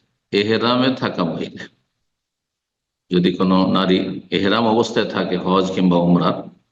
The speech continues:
তাহলে তা-, তার সাথে বিয়ে বসা বা তাকে বিয়ে করা হারাম। কতক্ষণ পর্যন্ত? যতক্ষণ তার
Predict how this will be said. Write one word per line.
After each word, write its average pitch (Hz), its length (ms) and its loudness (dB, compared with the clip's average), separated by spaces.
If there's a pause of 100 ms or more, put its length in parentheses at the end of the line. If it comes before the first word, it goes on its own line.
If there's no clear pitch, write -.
(420)
তাহলে 87 640 -2 (200)
তা-, 92 340 -2
তার 95 120 0
সাথে 98 360 -2
বিয়ে 98 220 2
বসা 87 300 0
বা 101 100 2
তাকে 92 240 0
বিয়ে 90 280 4
করা 87 200 0
হারাম। 78 520 -2 (100)
কতক্ষণ 131 420 0
পর্যন্ত? 139 340 4
যতক্ষণ 123 580 2
তার 95 380 -2